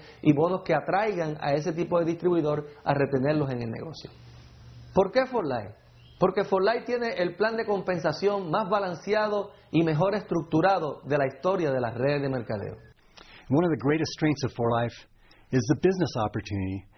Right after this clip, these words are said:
Speaker 2: and the For Life Life Rewards Plan. For Life's compensation plan has changed the lives of individuals and families in all parts of the world and provides the needed opportunities to improve the quality of life for thousands of people.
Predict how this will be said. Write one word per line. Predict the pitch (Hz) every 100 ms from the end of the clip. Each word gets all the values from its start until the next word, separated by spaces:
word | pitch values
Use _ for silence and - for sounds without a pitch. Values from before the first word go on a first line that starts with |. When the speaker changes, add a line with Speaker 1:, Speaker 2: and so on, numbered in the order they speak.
| - 110
Speaker 2:
and |
the | 107 -
For | 139 135
Life | 131 - - 113
Life | 113 113 113
Rewards | 98 101 92
Plan. | - 101 90 87 - - _ - - - - - -
For | 143 160
Life's | 147
compensation | - 143 139 127 139 120 131
plan | - 131 127
has | 117 - -
changed | 165 160
the | 135
lives | 135 143 139
of | 120
individuals | 160 147 160 156 135
and | 127
families | 147 143 123 113 - - -
in | 143
all | - 180 -
parts | 156 160 165
of | 139
the |
world | 120 110 98 90 - _ _ - -
and | 120
provides | 131 147 151 135
the | 113
needed | 143 160 131
opportunities | 120 113 123 113 113 - - - - -
to | -
improve | 113 - 151 139
the | 117
quality | - 123 135 139
of | 120
life | 107 104 - - - -
for | 120
thousands | - 113 117 110 101
of | -
people. | 104 - 92 -